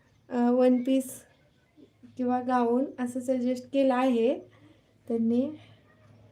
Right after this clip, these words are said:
तर कोणाला काय वाटतंय ह्या साडीपासनं काय स्टिच करायचं असेल बरं? तर, अ,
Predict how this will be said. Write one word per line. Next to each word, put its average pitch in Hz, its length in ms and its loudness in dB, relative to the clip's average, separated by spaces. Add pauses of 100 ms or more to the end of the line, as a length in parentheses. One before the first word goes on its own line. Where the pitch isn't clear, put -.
(1160)
तर 262 60 2
कोणाला 320 460 0
काय 311 200 2
वाटतंय 285 360 2
ह्या 262 160 2
साडीपासनं 262 500 0
काय 262 220 -2
स्टिच 254 340 -4
करायचं 233 360 -4
असेल 226 260 -8
बरं? 208 220 -4 (2750)
तर, 262 180 2
अ, 269 640 2